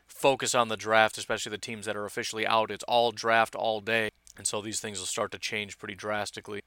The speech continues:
But, um, not a huge amount of prospects, so we probably will end up getting another third, fourth, fifth round linebacker. And because they're the Packers, they will cut Blake Martinez, and we'll just be with Oren Burks, B J Goodson, and the fifth round guy. And then dead last on this list,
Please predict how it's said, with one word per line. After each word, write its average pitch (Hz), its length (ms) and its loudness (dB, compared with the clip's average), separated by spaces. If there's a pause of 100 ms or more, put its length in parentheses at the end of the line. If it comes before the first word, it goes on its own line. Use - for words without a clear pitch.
(120)
But, 101 280 -6
um, 98 240 -6
not 127 220 8
a 120 60 4
huge 123 480 -6
amount 107 280 -2
of - 140 -12
prospects, 113 580 0
so 110 80 -6
we 107 120 -10
probably 117 360 0
will 107 140 -4 (100)
end 85 180 -6
up 104 120 -4
getting 113 200 -4
another 101 280 -4
third, 107 280 -8
fourth, 110 300 -6
fifth - 300 -6
round 101 200 -4
linebacker. 95 580 -4 (200)
And 156 100 -6
because 160 260 6
they're 160 120 6
the 135 100 0
Packers, 123 360 4
they 127 80 4
will 135 180 0
cut 123 240 0
Blake 110 200 -2
Martinez, 101 440 -8
and 104 100 -10
we'll 104 140 -8
just 104 180 -12
be 104 120 -8
with 101 160 -12
Oren 120 240 -2
Burks, 107 240 -2
B 120 160 -6
J 113 160 -2
Goodson, 104 360 -6
and 101 300 -12
the 101 80 -10
fifth - 240 -4
round 95 240 -12
guy. - 180 -12 (300)
And 139 140 0
then 165 140 6
dead 185 240 10
last 156 360 8
on 131 140 6
this 123 180 -2
list, 120 220 0